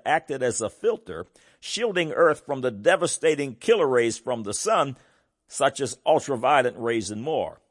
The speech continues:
These harmful rays are deadly to all life, including the trees, grass, air, water, animals, humans, et cetera.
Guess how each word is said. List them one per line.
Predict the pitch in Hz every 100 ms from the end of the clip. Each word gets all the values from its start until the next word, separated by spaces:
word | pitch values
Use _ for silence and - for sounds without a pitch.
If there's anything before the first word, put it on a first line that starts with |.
| _ _
These | 98 101 101
harmful | 113 104 90 98 92
rays | 90 107 135 110
are | 101
deadly | 82 123 120 113
to | 110 123
all | 147 170 110
life, | 95 120 131
including | 139 - 214 151 110
the | 95
trees, | - 113 127 165 107
grass, | 101 110 131 135 107
air, | 110 135
water, | 98 104 117 131
animals, | 98 117 131 127 107
humans, | 104 123 117 101
et |
cetera. | 104 170 165 113